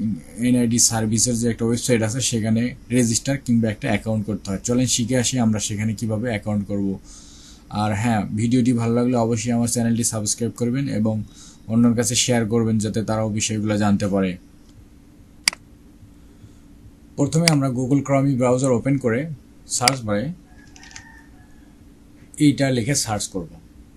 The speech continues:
সার্চ করলে আমাদের এনআইডির ওয়েবসাইটে নিয়ে যাবে। আমরা সেখান থেকে অ্যাকাউন্ট নেই, রেজিস্টার করুন, এখানে ক্লিক করব। এখানে ক্লিক করলে আমাদের সামনে, আহ, যে ফর্মটা আছে, সে ফর্মটা আমরা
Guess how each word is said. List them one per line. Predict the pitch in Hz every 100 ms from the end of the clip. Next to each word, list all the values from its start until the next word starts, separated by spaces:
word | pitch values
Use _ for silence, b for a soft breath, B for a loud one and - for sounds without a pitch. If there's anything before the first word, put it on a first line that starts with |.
| - - - - -
সার্চ | - 117 117
করলে | - 135
আমাদের | 131 127 127
এনআইডির | 123 117 117 113 127 123
ওয়েবসাইটে | 98 120 - 120 120
নিয়ে | 120 113
যাবে। | 117 147 202 - - - - - -
আমরা | - 110 117
সেখান | 117 113 120
থেকে | 123 127 180 120
অ্যাকাউন্ট | 110 123 131 123
নেই, | 131 202 170 143 98
রেজিস্টার | 117 117 - 117
করুন, | 135 160
এখানে | 135 - 110
ক্লিক | - 107
করব। | - 92 92 - - - - - -
এখানে | 113 117 127
ক্লিক | - 143 139
করলে | 151 143
আমাদের | 120 120 117
সামনে, | - 117 139 208 - - B B B B -
আহ, | - 101 101 98 101 - -
যে | 120
ফর্মটা | 120 123 127
আছে, | 127 151
সে | 139 131
ফর্মটা | 120 113 101 107
আমরা | 151